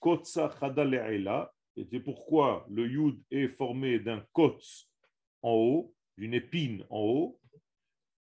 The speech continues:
Kotsa, Chad, Letata, une autre épine en bas, Vechad, Be'emtsaïta, et une autre dans le centre même, dans la lettre elle-même. Begin de Gimel Ksharim Itkashruba,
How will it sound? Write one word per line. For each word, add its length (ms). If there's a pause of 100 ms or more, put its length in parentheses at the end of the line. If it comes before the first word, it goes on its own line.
(100)
Kotsa, 680
Chad, 220
Letata, 720 (120)
une 180
autre 200
épine 440
en 160
bas, 340 (640)
Vechad, 500
Be'emtsaïta, 1080 (360)
et 180
une 240
autre 680 (480)
dans 180
le 120
centre 460
même, 260
dans 120
la 120
lettre 300
elle-même. 500 (760)
Begin 460
de 420
Gimel 380
Ksharim 480
Itkashruba, 960